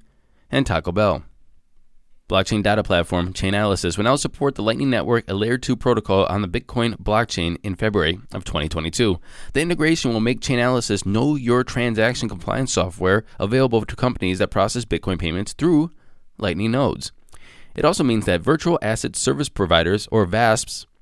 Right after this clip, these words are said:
like exchanges, will be able to handle Bitcoin transactions in a way that is compliant with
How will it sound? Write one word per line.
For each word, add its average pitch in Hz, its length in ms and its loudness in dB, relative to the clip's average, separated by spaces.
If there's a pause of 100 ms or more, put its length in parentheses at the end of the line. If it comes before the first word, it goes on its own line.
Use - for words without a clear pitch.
like 90 180 0
exchanges, 92 680 -2 (320)
will - 100 2
be 151 200 2
able 165 240 2
to 143 140 0
handle 135 280 0
Bitcoin 127 320 0
transactions 101 640 0
in 123 120 -2
a 120 60 4
way 131 240 0
that 104 120 2
is 98 100 -2
compliant 104 520 -2
with 110 200 -4